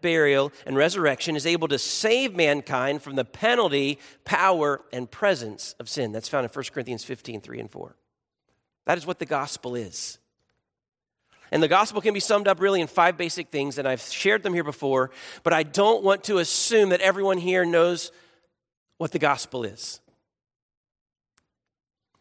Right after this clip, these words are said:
And we should make sure that anytime we have people coming into our church, that s-, at some point the gospel is shared. So that's what we're doing here today. If you've never heard this before, then listen up, because the gospel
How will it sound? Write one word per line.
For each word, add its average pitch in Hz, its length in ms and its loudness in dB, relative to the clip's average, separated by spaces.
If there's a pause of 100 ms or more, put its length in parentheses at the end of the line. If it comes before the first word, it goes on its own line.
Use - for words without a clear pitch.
(300)
And 175 240 6
we 175 180 -4
should 240 300 2
make 202 160 2
sure 190 160 -2
that 160 200 0
anytime 196 440 2
we 165 100 -2
have 156 420 2 (300)
people 170 220 -4
coming 170 260 2
into 151 160 2
our 143 140 4
church, 147 360 -6
that 131 100 -2
s-, - 300 -6
at 143 120 -6
some 214 400 2
point 165 420 -2
the 139 80 -10
gospel 139 480 -6
is 120 80 -6
shared. 104 420 -8
So - 200 -10
that's 131 240 -2
what 127 100 -4
we're 127 60 -8
doing 117 240 -6
here 110 140 -10
today. 101 340 -10 (680)
If 139 120 -4
you've 143 80 -2
never 180 180 4
heard 202 120 2
this 196 140 -2
before, 196 420 0
then 131 200 -4
listen 151 300 0
up, 120 200 -2
because - 260 -10
the 120 100 -10
gospel 180 720 -2